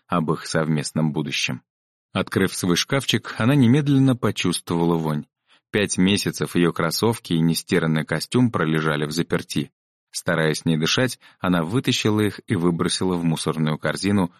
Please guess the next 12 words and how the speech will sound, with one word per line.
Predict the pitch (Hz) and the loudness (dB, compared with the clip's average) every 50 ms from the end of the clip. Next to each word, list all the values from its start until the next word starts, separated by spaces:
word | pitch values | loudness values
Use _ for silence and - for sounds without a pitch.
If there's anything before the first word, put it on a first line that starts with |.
| _ _ | _ _
возле | - 85 78 82 78 82 78 78 | -6 -2 0 0 0 0 0 0
умывальников. | 78 78 80 85 82 82 76 73 73 71 - - 62 - - _ _ _ _ _ _ _ _ _ _ _ _ _ _ | 2 2 2 2 2 0 0 -2 -4 -6 -8 -10 -10 -12 -16 _ _ _ _ _ _ _ _ _ _ _ _ _ _
"Не | 131 135 151 | 2 4 4
ожидала | 165 170 156 196 196 156 143 131 120 117 120 | 4 4 4 4 4 4 4 4 4 4 2
снова | 113 - - 131 127 120 120 | 2 2 4 4 4 4 2
встретить | 117 - - - 113 117 117 - 117 101 - | 0 0 0 2 2 2 2 0 -4 -6 -2
тебя | - 117 101 117 113 | 0 2 4 4 2
здесь". | 107 107 110 120 123 113 - - - _ _ _ _ _ _ _ _ _ | 2 4 4 4 4 4 2 -4 -10 _ _ _ _ _ _ _ _ _
Дэнни | - 82 82 107 131 135 117 95 | -4 0 2 4 4 6 4 4
выпрямилась | 90 90 87 - 107 110 123 127 123 120 113 - - | 4 2 2 2 4 4 4 4 4 2 0 0 0
и, | 87 | 0
обернувшись, | 85 82 78 87 82 90 127 160 165 - - 135 127 - | 0 2 2 0 2 2 2 2 2 0 0 -2 -2 -2